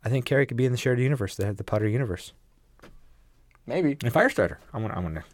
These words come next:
Speaker 1: I
Speaker 2: You
Speaker 1: like,
Speaker 2: keep,
Speaker 1: I always
Speaker 2: keep
Speaker 1: like
Speaker 2: saying
Speaker 1: that.
Speaker 2: it?
Speaker 1: It's a good movie. Well, it's not a good movie. It's a great movie to watch when you're eight.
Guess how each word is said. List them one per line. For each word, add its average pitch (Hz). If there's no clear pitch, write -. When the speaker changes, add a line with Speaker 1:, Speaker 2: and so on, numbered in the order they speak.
Speaker 1:
I 117
Speaker 2:
You 113
Speaker 1:
like, 147
Speaker 2:
keep, 151
Speaker 1:
I 127
always 143
Speaker 2:
keep 147
Speaker 1:
like -
Speaker 2:
saying 151
Speaker 1:
that. 160
Speaker 2:
it? -
Speaker 1:
It's -
a 214
good 262
movie. 269
Well, 151
it's 147
not 165
a 147
good 104
movie. 87
It's 95
a 127
great 151
movie 131
to 107
watch 98
when 95
you're 85
eight. 82